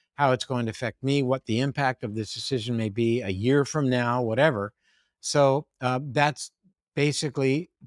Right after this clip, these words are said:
the adult in the room, right? Because that prefrontal cortex exercises top-down control over the more impulsive five-year-old, the amygdala.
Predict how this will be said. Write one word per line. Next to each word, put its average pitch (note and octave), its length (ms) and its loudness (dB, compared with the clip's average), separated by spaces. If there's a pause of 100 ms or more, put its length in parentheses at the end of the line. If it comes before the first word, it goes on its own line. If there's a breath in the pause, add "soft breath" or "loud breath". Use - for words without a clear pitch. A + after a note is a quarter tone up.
(260)
the B2 100 2
adult A2+ 340 2
in A2 120 -4
the F#2+ 80 -4
room, G2+ 360 -6
right? A2+ 280 -4 (500)
Because C#3 400 0
that D3+ 300 2
prefrontal D3 480 0
cortex E3 560 -2 (600)
exercises C#3+ 1000 2 (420)
top-down C#3+ 640 2
control B2+ 720 0
over B2+ 260 2
the A#2+ 100 2
more C#3 300 2
impulsive B2+ 720 -4
five-year-old, B2 680 0
the A2+ 120 0
amygdala. B2 540 0